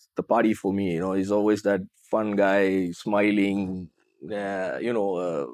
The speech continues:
full of energy. So yeah, I mean, I'm glad he, you know, he got,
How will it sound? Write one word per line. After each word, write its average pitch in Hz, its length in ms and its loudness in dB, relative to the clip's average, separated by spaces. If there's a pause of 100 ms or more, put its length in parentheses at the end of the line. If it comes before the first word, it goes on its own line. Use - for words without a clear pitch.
(160)
full 127 260 6
of 117 100 6
energy. 113 520 4 (680)
So 104 540 4
yeah, 123 260 4
I 87 120 0
mean, 101 460 -4
I'm 101 200 -6
glad 113 300 6
he, 92 500 -2 (180)
you - 100 -6
know, 113 80 -2
he 110 140 4
got, 123 180 8